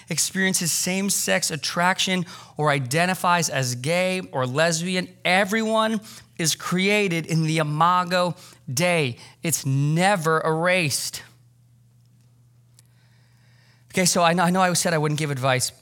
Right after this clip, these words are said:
till next week, but, but I will say, don't,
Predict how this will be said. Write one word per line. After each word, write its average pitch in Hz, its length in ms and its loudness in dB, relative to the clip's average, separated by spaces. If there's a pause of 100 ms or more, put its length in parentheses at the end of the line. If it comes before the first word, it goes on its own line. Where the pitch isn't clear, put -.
(140)
till 143 140 -4
next 131 260 -4
week, 120 260 -8
but, 165 380 0 (1400)
but 175 360 2
I 135 120 0
will 165 220 2
say, 180 600 0 (1600)
don't, 170 340 0